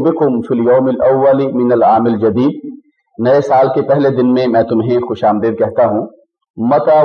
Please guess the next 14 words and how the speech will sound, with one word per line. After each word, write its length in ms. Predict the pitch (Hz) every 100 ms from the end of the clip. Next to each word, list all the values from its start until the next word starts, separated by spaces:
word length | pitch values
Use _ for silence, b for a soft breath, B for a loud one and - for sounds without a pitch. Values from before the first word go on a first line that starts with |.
| 143
وصلتم 600 | 135 156 151 147 147 131
من 200 | 131 120
بلادکم، 680 | 113 110 110 120 120 127 135 -
تم 280 | - 123 -
اپنے 200 | 117 123
ملک 320 | 117 110 117 117
سے 180 | 120 104 -
کب 240 | 135 -
پہنچے، 400 | 117 113 131 147 - - 104
یعنی 200 | 113 113
یہاں 260 | 107 117 110 113
کب 160 | 123
آئے؟ 260 | - 120 - - - _ _ _ -
وصلنا 520 | 120 120 151 151